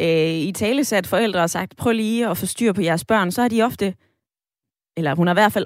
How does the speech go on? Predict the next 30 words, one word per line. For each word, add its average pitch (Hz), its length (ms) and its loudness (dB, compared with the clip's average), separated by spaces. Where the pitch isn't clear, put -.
oplevet, 185 420 0
at - 140 -2
de 202 120 -2
har 190 80 0
været 180 140 2
inde 214 280 0
og 190 60 -8
give 233 260 -4
en, 175 200 -2
øh, 160 100 0
sur 233 340 2
anmeldelse. 180 580 -2
Og 170 60 -4
så 247 120 -4
kan 240 100 -4
man 196 120 0
som 190 140 -4
restauratør 190 580 -2
gå 214 300 0
og 170 200 2
være 202 160 2
lidt 226 140 0
bekymret 202 480 0
og 160 80 -2
frygte 226 340 -4
for, 202 120 -2
at 185 180 2
man 165 120 -4
får, 202 320 0
øh, 156 300 0